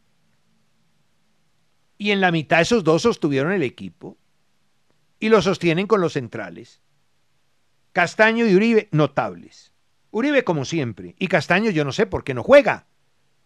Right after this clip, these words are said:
porque lo habían borrado los, es que este hombre no ha podido encontrar el equipo. A eso le complemento en octavo lugar los centrales.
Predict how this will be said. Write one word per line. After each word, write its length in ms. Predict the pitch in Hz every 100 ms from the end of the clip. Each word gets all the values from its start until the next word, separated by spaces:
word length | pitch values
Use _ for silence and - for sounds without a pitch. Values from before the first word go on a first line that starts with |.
| _ _
porque 240 | - 147 143
lo 80 |
habían 240 | 131 151 190
borrado 300 | 151 135 190
los, 120 | 170 -
es 120 | 170
que 100 | -
este 180 | 240 -
hombre 180 | 220 214
no 80 | 214
ha 80 | 208
podido 180 | 220
encontrar 360 | 208 170 127 185
el 80 | 170
equipo. 400 | - 170 - - _ _ _ _ _ _ _ _ _ _ _ _ _ _ _ _ _ _ _ _ _ _ _ _ -
A 180 | 185
eso 220 | 262 220 220
le 100 | -
complemento 520 | 160 151 160 175 220
en 100 | 196
octavo 320 | - 170 202
lugar 320 | 175 165 196
los 220 | - 170 143
centrales. 760 | 135 120 180 117 92 - _